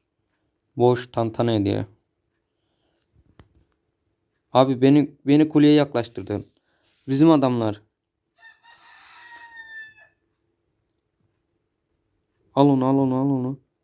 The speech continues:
Tam, tam, sal, sal, sal, sal, saldım ben buraya. Hayır ya. Gidemiyorum abi. Bizim adam bitirecek. Basıyorum vallahi.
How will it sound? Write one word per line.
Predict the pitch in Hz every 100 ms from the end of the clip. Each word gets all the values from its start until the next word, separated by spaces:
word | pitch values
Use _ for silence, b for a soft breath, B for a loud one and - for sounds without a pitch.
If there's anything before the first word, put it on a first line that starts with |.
| _
Tam, | - 151 143
tam, | 143
sal, | 139 135
sal, | 135 135 127
sal, | 127 127
sal, | - 120
saldım | 117 120 120 120
ben | 113 113
buraya. | 104 104 - _ _ _ _ _ _ _ _ _ _ _ _ _ -
Hayır | 135 127
ya. | 117 107 101 107 127 131 - _ _ _ _ _
Gidemiyorum | 131 127 165 156 135
abi. | 143 147 131
Bizim | 135 151
adam | 156 147 143
bitirecek. | 139 143 143 143 139 _ _ _ _ _ _ _ _ _ _ _ _ _ _ _ _ _ _ _ _ _ _ _ _ _ _ _ _ _ _ -
Basıyorum | 113 113 123 117
vallahi. | 110 107 107